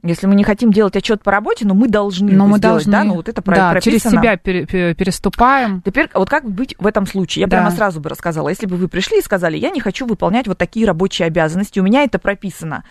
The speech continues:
Speaker 1: а, в моём, ну, там, что там,
Speaker 2: Договоре.
Speaker 1: договоре,
Speaker 2: Да.
Speaker 1: но я это делать не хочу. Почему я должен? У меня есть внутреннее сопротивление».
Speaker 2: Мгм.
Speaker 1: Оно выражается в прокрастинации, оно выражается в том, что я
Speaker 2: Мгм.
Speaker 1: делаю много ошибок, оно выражается в том, что я вообще как бы и к-, каким-то образом эти отчёты саботирую
Speaker 2: Мгм.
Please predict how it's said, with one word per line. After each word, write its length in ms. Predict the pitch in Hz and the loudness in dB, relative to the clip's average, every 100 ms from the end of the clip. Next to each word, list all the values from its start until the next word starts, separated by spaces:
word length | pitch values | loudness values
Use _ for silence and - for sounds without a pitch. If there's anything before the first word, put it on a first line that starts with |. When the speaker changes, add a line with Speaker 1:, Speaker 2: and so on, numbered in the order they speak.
| - - | -18 -2
Speaker 1:
а, 160 | 160 | 0
в 80 | 160 | 2
моём, 680 | 180 190 180 160 147 - - | 0 2 2 0 -4 -8 -6
ну, 120 | 202 | -6
там, 240 | - - - | -6 -10 -12
что 200 | - - | -14 -6
там, 100 | 202 | 0
Speaker 2:
Договоре. 480 | 196 208 294 403 370 | 2 2 4 2 2
Speaker 1:
договоре, 400 | 285 370 349 220 | 0 -2 -4 -4
Speaker 2:
Да. 220 | 190 190 | -2 0
Speaker 1:
но 60 | 190 | 2
я 140 | 320 | 2
это 160 | 415 226 | 2 0
делать 320 | 196 285 240 | 0 -2 0
не 140 | 208 220 | 2 2
хочу. 400 | 233 - - 156 | 0 -4 -6 -6
Почему 360 | 156 220 254 | -4 0 2
я 140 | 220 190 | 4 2
должен? 360 | 175 147 160 | 0 -2 -2
У 20 | |
меня 100 | 214 | -4
есть 140 | 330 - | -4 -2
внутреннее 440 | 196 220 190 175 | -2 0 -2 -2
сопротивление». 720 | 170 185 180 - 190 160 190 185 | -2 -6 -6 -2 0 2 4 4
Speaker 2:
Мгм. 60 | 185 | 4
Speaker 1:
Оно 120 | 185 | 2
выражается 460 | 185 180 180 - | 0 0 -2 -4
в 60 | 156 | -8
прокрастинации, 720 | 175 165 175 - 269 349 - 190 | -8 -8 -8 -6 0 0 0 -2
оно 120 | 208 | 0
выражается 440 | 214 190 185 - | 0 2 0 0
в 40 | - | 4
том, 160 | 214 | 6
что 100 | 220 | 6
я 60 | 226 | 4
Speaker 2:
Мгм. 80 | - | 2
Speaker 1:
делаю 220 | 165 165 | 0 0
много 280 | 165 160 160 | -2 0 -2
ошибок, 460 | - 320 269 262 - - 170 | 0 0 0 -2 -8 -14 -6
оно 100 | 208 | 0
выражается 420 | 220 214 196 190 | 2 2 0 -2
в 60 | |
том, 160 | - 196 | -4 -6
что 160 | - 185 | -2 0
я 160 | 185 | 2
вообще 460 | 185 190 - - 185 | 2 0 -2 -4 -4
как 160 | 151 | -6
бы 100 | 143 | -6
и 240 | 151 151 - - - | -4 -4 -6 -12 -10
к-, 100 | 165 | -4
каким-то 380 | 196 185 180 175 | -2 0 0 2
образом 320 | 165 156 165 | 0 0 0
эти 140 | 160 175 | 0 -2
отчёты 320 | - 180 160 | -2 -6 -6
саботирую 720 | - 170 185 349 339 202 214 | -4 -2 -2 0 4 6 6
Speaker 2:
Мгм. 140 | 214 | 2